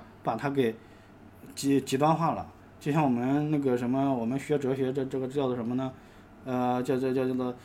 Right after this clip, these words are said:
要么就是唯心主义、唯物主义之类的。啊，所以我们要辩证的来看。啊，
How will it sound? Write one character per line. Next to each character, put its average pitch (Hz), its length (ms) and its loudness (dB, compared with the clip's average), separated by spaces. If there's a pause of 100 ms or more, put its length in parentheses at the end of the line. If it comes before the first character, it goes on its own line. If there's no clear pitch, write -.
(140)
要 165 140 4
么 135 120 4
就 135 120 4
是 127 140 -2
唯 120 180 0
心 151 160 -2
主 117 100 -4
义、 110 80 -2
唯 110 200 -2
物 143 120 0
主 127 100 -4
义 107 180 -6
之 117 120 -8
类 113 160 -4
的。 101 80 -10 (300)
啊， 131 160 -4
所 - 100 0
以 349 40 2
我 311 60 2
们 170 140 2
要 208 100 2
辩 277 300 2
证 415 180 4
的 170 80 0
来 95 120 -8
看。 101 200 -10 (2250)
啊， 113 160 -10